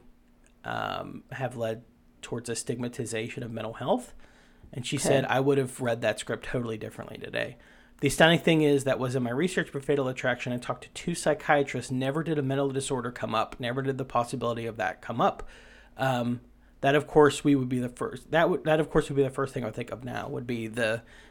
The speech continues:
Speaker 1: how this is portrayed. Um, she also commented on the hair,
Speaker 2: <laughs>
Speaker 1: which is
Speaker 2: Eighties loved a perm.
Speaker 1: uh, regarding the hair, she said, quote, "I was terrified. I didn't know what to do with my hair.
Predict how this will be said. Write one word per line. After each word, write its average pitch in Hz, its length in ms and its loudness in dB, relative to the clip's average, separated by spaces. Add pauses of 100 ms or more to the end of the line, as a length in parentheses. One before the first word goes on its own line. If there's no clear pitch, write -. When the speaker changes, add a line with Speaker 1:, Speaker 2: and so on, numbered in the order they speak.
(100)
Speaker 1:
how 135 200 6
this 135 240 0
is 139 100 0
portrayed. - 680 -6 (580)
Um, 131 520 0 (500)
she - 160 -6
also 127 280 -2
commented 151 520 -2
on 151 100 0
the 170 60 -2
hair, 117 420 -8 (640)
Speaker 2:
<laughs> - 640 -2
Speaker 1:
which 139 280 2
is 127 300 4
Speaker 2:
Eighties 170 380 2
loved 175 180 6
a 220 80 6
perm. 226 1080 4 (1000)
Speaker 1:
uh, 143 60 -2
regarding 147 520 8
the 190 60 6
hair, 135 400 0 (480)
she - 160 -4
said, 135 240 0
quote, 143 340 4
"I 123 80 4
was 127 160 -4
terrified. 143 720 2
I 120 80 -4
didn't 123 220 -2
know 123 120 0
what 120 200 -6
to 135 80 -2
do 117 180 -6
with 135 160 -2
my 156 140 0
hair. 123 340 -4